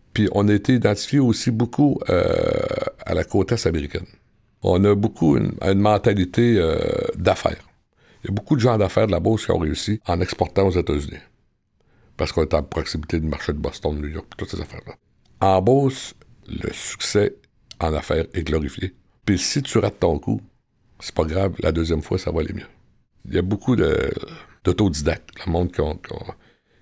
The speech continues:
qui ont starté. Je vais vous raconter, je vais vous en raconter une bonne anecdote, là. Vous en raconter une bonne, celle-là. Puis vous allez avoir à toutes les fois que vous allez sur l'autoroute, vous allez penser à moi. <laughs>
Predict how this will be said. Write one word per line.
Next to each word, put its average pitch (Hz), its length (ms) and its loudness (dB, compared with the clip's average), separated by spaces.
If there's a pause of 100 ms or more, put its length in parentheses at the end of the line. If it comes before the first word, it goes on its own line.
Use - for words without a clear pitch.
qui - 80 -4
ont 76 60 0
starté. - 300 -6
Je 80 40 -4
vais 87 100 2
vous 85 200 0
raconter, 80 320 -6
je 73 80 -6
vais 73 60 -4
vous 78 240 -4
en 73 60 -2
raconter 73 440 -2
une 78 100 -2
bonne 76 240 0
anecdote, - 420 -10
là. - 100 -18
Vous - 100 -10
en - 40 -6
raconter - 340 -8
une 73 80 -8
bonne, 71 260 -10
celle-là. - 240 -8
Puis 82 140 -2
vous 76 160 -2
allez 80 140 2
avoir 80 300 2
à 85 60 0
toutes - 240 -2
les 98 80 2
fois 110 220 0
que - 140 -2
vous 82 80 2
allez 80 180 2
sur - 140 -4
l'autoroute, 80 380 0
vous 76 60 0
allez 78 120 -2
penser 76 260 -2
à - 60 -4
moi. - 140 -10 (1400)
<laughs> 139 60 -4